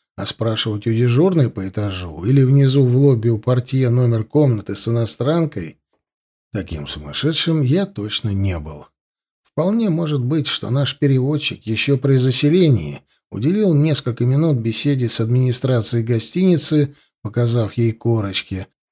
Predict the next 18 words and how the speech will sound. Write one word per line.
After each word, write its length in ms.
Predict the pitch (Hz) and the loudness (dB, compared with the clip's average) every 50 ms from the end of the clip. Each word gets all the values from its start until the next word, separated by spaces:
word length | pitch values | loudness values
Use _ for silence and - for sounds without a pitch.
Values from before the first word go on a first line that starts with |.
| _ _ _ - | _ _ _ -2
наказав 540 | 180 185 - 160 151 131 117 127 131 113 | -2 -2 0 0 0 0 0 0 0 0
записывать 640 | 101 98 98 95 - 113 113 - - 98 95 95 - | -2 -4 -6 -6 -4 -4 -2 -2 -2 -4 -6 -6 -8
описание 640 | 101 - - 117 120 - 139 139 139 135 131 123 120 | -6 -4 -2 -2 0 0 2 2 4 4 2 2 2
внешности 720 | 120 127 135 139 135 123 127 - 120 120 - - - 131 | 2 4 4 4 4 2 0 -2 -2 -2 -2 -2 -2 -2
всех, 480 | 120 - - - 131 104 80 - - - | -2 -2 -2 -2 -4 -4 -4 -6 -10 -14
кто 180 | - - 104 98 | -10 -10 -8 -6
будет 360 | 95 101 98 92 90 - 101 | -4 -4 -4 -6 -6 -4 -4
интересоваться 800 | 98 101 - 120 110 113 - - 143 160 190 202 190 - - 143 | -4 -2 -2 -2 -2 -2 -2 -2 -2 0 0 0 0 0 2 4
номерами 540 | 139 139 135 135 139 143 156 156 156 147 135 | 4 6 6 6 4 4 2 2 2 2 2
заехавших 840 | 120 113 113 110 113 120 120 107 - 110 101 - - 110 - - | 2 2 0 0 0 0 0 0 -2 -4 -6 -6 -6 -6 -4 -2
иностранцев. 720 | 110 104 101 95 - - 113 104 101 92 82 - - 90 78 - - _ _ _ _ _ _ _ _ _ _ - _ | -2 -2 -2 -4 -4 -4 -2 -2 -2 -4 -6 -8 -10 -12 -12 -16 -20 _ _ _ _ _ _ _ _ _ _ -16 _
Вполне 460 | - 123 123 127 127 127 120 117 120 | -4 -2 0 2 2 2 2 2 2
может 320 | 127 143 147 139 151 151 | 0 0 0 0 0 -2
быть, 220 | 131 110 113 110 107 | -2 -2 -2 -2 -2
что 180 | - - 127 | -2 0 0
он 120 | 127 127 123 | 2 2 2
займется 560 | 117 131 135 135 123 120 113 110 - - 123 | 2 2 2 2 2 2 0 0 -2 -2 0
этим, 440 | 120 107 101 98 - 104 101 101 - | 0 0 -2 -2 -4 -4 -4 -4 -6